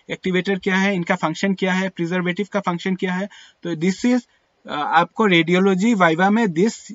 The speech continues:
you must know, alkaline पीएच, पीएच कितना है आपको पूछेगा ही, ठीक है। और रिस्ट्रेनर हो गया आपका पोटेशियम ब्रोमाइड। तो ये सारा नाम याद रखना है आपको,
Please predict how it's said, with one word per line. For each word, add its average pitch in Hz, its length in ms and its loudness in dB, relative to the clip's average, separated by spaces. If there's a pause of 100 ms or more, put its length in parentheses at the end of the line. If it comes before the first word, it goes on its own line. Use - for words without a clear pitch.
you 180 140 0 (160)
must 196 340 2
know, 151 140 -4 (320)
alkaline 185 420 2
पीएच, 185 300 0
पीएच 190 300 0
कितना 185 280 -4
है 202 160 -2 (260)
आपको - 240 0
पूछेगा 185 460 0
ही, 156 300 -4
ठीक 185 200 -4
है। 247 120 -2 (380)
और 160 140 0
रिस्ट्रेनर 196 540 2
हो 208 120 2
गया 202 200 4
आपका 240 340 -2 (300)
पोटेशियम 175 440 0
ब्रोमाइड। 147 400 -4
तो 170 60 -2
ये 185 180 2
सारा 214 220 2
नाम 196 320 4
याद 175 260 0
रखना 185 280 -2
है 202 180 -2
आपको, 233 400 -4